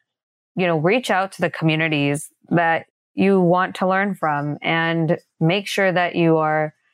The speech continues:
I mean, there's an incredible, I'm not sure if anyone has heard about it, but it's called Cultural Intellectual Property. They are a group that always talks about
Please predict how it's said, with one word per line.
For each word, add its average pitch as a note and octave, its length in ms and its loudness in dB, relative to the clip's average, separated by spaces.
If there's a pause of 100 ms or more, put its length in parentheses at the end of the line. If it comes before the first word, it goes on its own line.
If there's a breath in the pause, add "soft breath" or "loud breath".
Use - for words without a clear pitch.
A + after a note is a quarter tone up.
(240)
I F3 100 -2
mean, D#3+ 360 0
there's F3 280 0
an E3+ 80 0
incredible, D#3+ 800 0
I'm E3+ 200 -4
not D#3+ 240 -4
sure F#3 300 0
if E3+ 120 -4
anyone F3 360 0
has F3 160 -4
heard F#3 180 0
about E3 260 0
it, D#3+ 140 -4
but D#3+ 140 2
it's - 160 -6
called D#3 420 -2
Cultural E3 500 -2
Intellectual D3+ 680 -2
Property. A3+ 800 -2 (680)
They F3+ 340 2
are E3 420 0
a D#3 600 0 (180)
group F#3 320 0 (220)
that D#3+ 440 -2 (180)
always F#3+ 360 0
talks D3+ 340 -4
about C#3+ 480 0